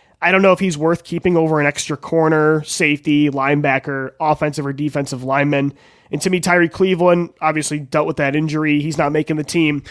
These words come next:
Uh, Joseph Nagata has not done enough to me to warrant a roster spot. Greg Ward is probably the guy that can make the case, and he has a pretty good resume with this football team. And it would be great to get him back on the practice squad for year eight.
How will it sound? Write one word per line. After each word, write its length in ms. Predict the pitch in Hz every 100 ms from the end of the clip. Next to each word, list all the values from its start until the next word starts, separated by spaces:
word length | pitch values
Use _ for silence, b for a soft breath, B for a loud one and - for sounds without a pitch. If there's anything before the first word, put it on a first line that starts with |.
| B
Uh, 120 | 127
Joseph 320 | 123 165 160 151
Nagata 480 | 147 151 151 151
has 220 | 135 156 151
not 200 | 151 -
done 140 | 151
enough 260 | 143 139 -
to 120 | 147
me 120 | 143
to 80 | 139
warrant 320 | 135 143 139
a 40 |
roster 440 | 135 135 135 - 131
spot. 440 | - - 131 127 B B B B
Greg 240 | - 226 180
Ward 440 | 180 214 233 214
is 100 | 190
probably 360 | - 202 214 202
the 100 | 185
guy 240 | 180 190
that 80 | 202
can 100 | 190
make 140 | 180
the 60 | 165
case, 360 | - 165 185
and 100 | 175
he 80 | 156
has 560 | 143 160 165 165 143 151
a 180 | 147 143
pretty 400 | - - 170 190
good 180 | 165 185
resume 420 | 165 170 180 170
with 140 | 160
this 180 | 151 151
football 380 | - 180 165 135
team. 360 | - 139 127 120 B B B
And 100 | 185
it 40 |
would 140 | 190
be 80 | 175
great 380 | 156 156 165 185
to 60 | 170
get 140 | 160
him 140 | 151 156
back 200 | 147 147
on 80 |
the 60 | 139
practice 400 | - 151 151 147
squad 360 | - 131 123 123
for 160 | 139
year 320 | 127 147 131 -
eight. 280 | 170 143